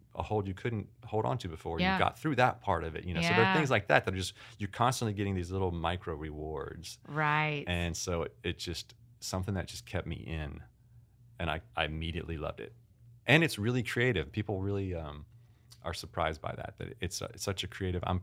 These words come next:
Speaker 1: solving this problem. I have a hundred feet in front of me and things jutting out, rocks and
Speaker 2: Uh-huh.
Speaker 1: whatever, and I've gotta figure out how to get myself to the top of this. And so there's a real creative, I'm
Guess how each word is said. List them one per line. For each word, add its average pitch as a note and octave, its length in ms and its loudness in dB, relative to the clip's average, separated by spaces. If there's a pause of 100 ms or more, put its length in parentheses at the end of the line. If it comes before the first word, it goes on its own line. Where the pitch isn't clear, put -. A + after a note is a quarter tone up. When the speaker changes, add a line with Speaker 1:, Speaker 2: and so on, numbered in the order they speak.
(100)
Speaker 1:
solving G2 340 2
this F#2 120 -2
problem. D#2+ 380 0
I D#2 60 -2
have E2+ 420 -2 (520)
a - 60 -4
hundred G2 260 2
feet F#2+ 240 -4
in F2+ 80 -6
front E2+ 200 -2
of E2 60 -4
me D#2+ 220 -6 (360)
and D#2 380 -4 (240)
things F2 240 -4
jutting E2 340 -4
out, D#2+ 280 -2 (100)
rocks - 380 -6
and D2+ 280 -10
Speaker 2:
Uh-huh. F#3 200 2
Speaker 1:
whatever, D#2 240 -2
and D2 160 -8 (600)
I've F#2+ 140 4
gotta G2 200 4
figure - 720 -4
out E2 180 6
how E2+ 140 -4
to D#2+ 60 -6
get D#2+ 200 -8
myself D2+ 460 -6
to - 60 -12
the - 100 -14
top - 260 -10
of - 100 -18
this. - 280 -12 (520)
And F#2 140 2
so F#2 220 4
there's F2 140 0
a E2 80 -2
real F#2+ 180 0
creative, F#2 640 -2
I'm E2 140 -8